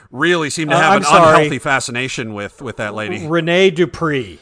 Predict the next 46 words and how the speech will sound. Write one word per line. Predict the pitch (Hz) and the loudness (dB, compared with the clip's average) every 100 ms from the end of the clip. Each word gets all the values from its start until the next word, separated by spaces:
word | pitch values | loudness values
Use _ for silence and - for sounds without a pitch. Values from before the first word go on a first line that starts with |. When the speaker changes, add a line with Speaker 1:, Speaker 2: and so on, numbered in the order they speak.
| _ | _
Speaker 1:
Yes. | 170 262 - - - | 2 4 4 0 -10
Speaker 2:
Renee | 147 143 139 135 | -6 -4 -2 -2
Dupree. | 135 | 2
Speaker 1:
Abs-, | 160 180 123 | 4 4 2
Speaker 2:
I | |
want, | 85 | -4
Speaker 1:
one | 156 156 | -2 2
hundred | 170 180 | 4 6
percent. | 208 202 | 4 4
Speaker 2:
because | 214 208 | 2 2
I | 208 | 4
w-, | 202 220 196 | 4 2 4
I | 185 | 4
want | 202 208 202 | 4 4 2
Speaker 1:
Renee | 214 233 | 2 0
Speaker 2:
people | 180 | 2
Speaker 1:
Paquette. | 165 147 247 220 | 2 4 6 6
Speaker 2:
to | |
go | 143 | 2
to | |
her | 165 | 0
YouTube. | 151 160 156 147 131 131 | 0 -2 -2 -2 -2 0
Speaker 1:
Renee | 165 185 208 - 175 | 2 4 4 4 2
Speaker 2:
Yeah. | 214 214 190 | 4 6 4
Speaker 1:
Paquette, | - - - _ 123 | 0 -16 -20 _ -14
Jason. | 107 113 - 135 | -10 -8 -4 -2
Speaker 2:
Paquette. | 196 180 120 - _ _ | 0 0 0 -12 _ _
Because | 190 214 214 180 | -4 2 2 2
the | 175 | 0
thing | - 208 | 0 0
is | 202 | 2
Speaker 1:
Dupree? | 185 | 2
Speaker 2:
that | 175 156 | 2 0
what | 180 | 0
I | 180 | 0
want, | 196 196 160 _ _ _ | 0 -2 -4 _ _ _
I, | 170 180 | -4 -2
that's | 143 135 226 - | -4 -6 -6 -2
what | 247 233 | -2 -2
it | |
was | 214 233 | -2 -2
for | - 202 | -2 -4
a | |
second, | 170 285 302 - 151 | 0 -2 -2 -6 -2
right? | 175 | 0
Speaker 1:
No. | 339 370 359 | 6 4 4